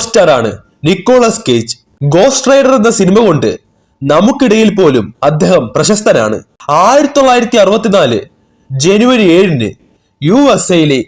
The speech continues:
കാലിഫോർണിയ സംസ്ഥാനത്തെ ലോങ് ബീച്ച് എന്ന സ്ഥലത്താണ് നിക്കോളാസ് കേജ് ജനിക്കുന്നത്. നിക്കോളാസ് കിം കോപ്പോള എന്നാണ് അദ്ദേഹത്തിന്റെ ശരിയായ പേര്. സാഹിത്യ പ്രൊഫസറായ ഓഗസ്റ്റ് കോപ്പോളയുടെയും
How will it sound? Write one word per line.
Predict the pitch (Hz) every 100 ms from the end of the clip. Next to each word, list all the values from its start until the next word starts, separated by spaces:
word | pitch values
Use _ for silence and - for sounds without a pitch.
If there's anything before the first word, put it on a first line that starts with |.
| _ _ -
കാലിഫോർണിയ | 180 202 277 262 233 208 196 214
സംസ്ഥാനത്തെ | 180 151 - 208 196 151 117 - _ _ _ -
ലോങ് | 143 180 277 269 190
ബീച്ച് | 214 - 165
എന്ന | 165
സ്ഥലത്താണ് | 180 - 156 185 190 131 110 - _ _ 151
നിക്കോളാസ് | 185 180 226 233 -
കേജ് | 180 175 -
ജനിക്കുന്നത്. | 139 147 147 151 139 139 -
നിക്കോളാസ് | 165 190 180 262 277 269 262
കിം | 208 208 180 -
കോപ്പോള | 180 185 190 175 110 92 - _ _ 139
എന്നാണ് | 170 214 185 127 107 - _ 139
അദ്ദേഹത്തിന്റെ | 147 202 202 - 170 143 117 -
ശരിയായ | 190 208 226 208
പേര്. | 127 117 113 - _ -
സാഹിത്യ | - 196 240 294 311
പ്രൊഫസറായ | 262 254 - 196 135 104 95 - _ _
ഓഗസ്റ്റ് | 143 202 254 277 -
കോപ്പോളയുടെയും | 247 196 190 185 170 131 107